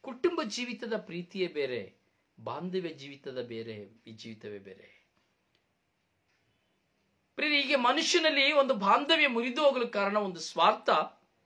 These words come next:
ಒಂದು ಸಂಶಯ, ಒಂದು ದುಡುಕಿ ಬಾಯಿಂದ ಬರುವ ಮಾತುಗಳು. ಇದರಿಂದ ಜೀವನವನ್ನು ಎಷ್ಟೋ ಜನ ಬರಿದು ಮಾಡ್ಕೊಂಡು ಬಿಡ್ತಾರೆ. ಸಾಯೋವರೆಗೂ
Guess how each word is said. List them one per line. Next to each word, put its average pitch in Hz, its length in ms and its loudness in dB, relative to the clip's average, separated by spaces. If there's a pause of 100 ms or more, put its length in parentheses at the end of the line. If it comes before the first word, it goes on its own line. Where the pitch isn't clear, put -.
(480)
ಒಂದು 123 200 -10
ಸಂಶಯ, 220 560 2 (720)
ಒಂದು 123 300 -14
ದುಡುಕಿ 160 320 -10
ಬಾಯಿಂದ 127 400 -6
ಬರುವ 110 320 -10
ಮಾತುಗಳು. 101 540 -18 (920)
ಇದರಿಂದ 123 320 -8
ಜೀವನವನ್ನು 240 800 0
ಎಷ್ಟೋ 185 180 -4
ಜನ 170 180 -6
ಬರಿದು 127 280 -8
ಮಾಡ್ಕೊಂಡು 113 420 -12
ಬಿಡ್ತಾರೆ. - 320 -18 (480)
ಸಾಯೋವರೆಗೂ 277 1300 8